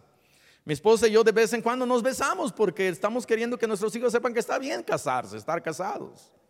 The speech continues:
Todo está bien, pero hay que estar casados. Hay que estar casados. Y entonces hablamos con Hannah y le dijimos a Hannah: "Hannah,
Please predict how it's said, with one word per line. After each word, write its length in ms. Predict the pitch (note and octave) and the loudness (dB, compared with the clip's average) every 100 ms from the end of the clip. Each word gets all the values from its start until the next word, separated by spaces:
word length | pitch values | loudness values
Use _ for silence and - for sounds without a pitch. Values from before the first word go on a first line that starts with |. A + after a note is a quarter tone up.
| _ _ _ _ | _ _ _ _
Todo 120 | A#2 | -2
está 220 | C3+ - G3+ | 0 2 0
bien, 400 | A3 C4 A3 B2 - _ _ _ _ _ | 0 -4 -6 -8 -16 _ _ _ _ _
pero 220 | - A#2+ | 0 4
hay 80 | A#2+ | 4
que 120 | A#2 | 2
estar 260 | E3 - B2+ | -2 -2 -2
casados. 880 | D3+ - G3+ A#4 F4 - - - - _ _ _ _ _ _ _ _ _ _ _ _ _ | -2 0 -2 -2 -10 -16 -20 -20 -20 _ _ _ _ _ _ _ _ _ _ _ _ _
Hay 140 | F2+ | -12
que 80 | C#3+ | -10
estar 240 | B2+ A#2+ | -6 -6
casados. 560 | C3 C3 E3 F#3+ C#3+ - | -6 -8 -8 -4 -6 -6
Y 60 | C3 | -8
entonces 260 | C3 A#3 | -4 -2
hablamos 300 | A3 G3+ A3+ | 0 0 -2
con 100 | - F3 | -6 -4
Hannah 380 | G#3+ G#3 G3+ - _ _ _ _ - | -4 -4 -6 -10 _ _ _ _ -10
y 40 | |
le 100 | G#2+ | -6
dijimos 280 | A2 B2+ A#2+ | -4 -6 -8
a 40 | |
Hannah: 220 | G#2 A2+ G2+ | -10 -12 -6
"Hannah, 460 | C#3+ G3+ C4 F3 | -6 -4 -8 -12